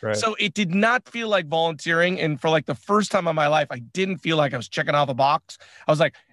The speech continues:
Speaker 2: "Hey, my skills are matching up with people that need my skills." It was, like, a really beautiful moment right until the pandemic hit. And then I <laughs> decided I couldn't necessarily go down to the Tenderloin as much as I used to.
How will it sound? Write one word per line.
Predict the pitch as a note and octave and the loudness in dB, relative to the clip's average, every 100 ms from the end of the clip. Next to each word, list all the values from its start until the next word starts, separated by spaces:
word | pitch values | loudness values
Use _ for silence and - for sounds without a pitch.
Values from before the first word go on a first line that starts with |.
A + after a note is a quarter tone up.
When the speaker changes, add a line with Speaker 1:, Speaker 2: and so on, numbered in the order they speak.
| - | -2
Speaker 2:
"Hey, | D4 F4+ - - - | 2 2 2 -2 -8
my | - G#3 | -2 -2
skills | G#3 - D4 B3 | -2 -4 -2 -2
are | |
matching | A3+ B3 C4 A#3+ | 0 0 -2 -4
up | A#3+ | -4
with | G3 | -6
people | B3+ C4 C4 | -8 -4 -2
that | B3 | -2
need | A#3 A#3+ B3+ | 0 -2 2
my | B3 | 2
skills." | A3+ - B3 G#3 | 0 0 2 2
It | F3 | 0
was, | F3 | -2
like, | F3 E3+ - _ _ - | 0 -2 -6 _ _ -6
a | |
really | D#3 G#3+ G3 | -2 0 2
beautiful | E3 D#3 D3 | 2 0 0
moment | C#3+ D3+ D#3 D#3 _ _ _ | 0 2 2 -2 _ _ _
right | D3 | -2
until | D3+ D3 | -2 -2
the | C3+ | -4
pandemic | A#2+ C#3 B2+ C3 B2 | -2 -2 0 0 -2
hit. | C3+ B2 - | -2 -4 -4
And | B2+ | -4
then | B2+ B2 A#2 - _ _ - | -2 -4 -6 -10 _ _ -4
I | D3 | 0
<laughs> | C#3+ | 2
decided | D#3 - E3 A3 - _ _ _ _ | 2 2 2 0 -6 _ _ _ _
I | B2 | -12
couldn't | - D#3+ C#3+ | -4 -2 0
necessarily | C#3 - C#3 B2+ | -2 -2 -4 -4
go | C3+ | -6
down | C3+ C3+ | -2 -2
to | B2 | -2
the | B2 | -4
Tenderloin | F3 E3 D3+ D3+ C#3+ | -2 0 2 2 2
as | C3 | 2
much | D3 F3 | 0 0
as | F3 D3+ | -2 0
I | |
used | G#3 B3 C4 - | 0 -2 -10 -12
to. | D#3 | -14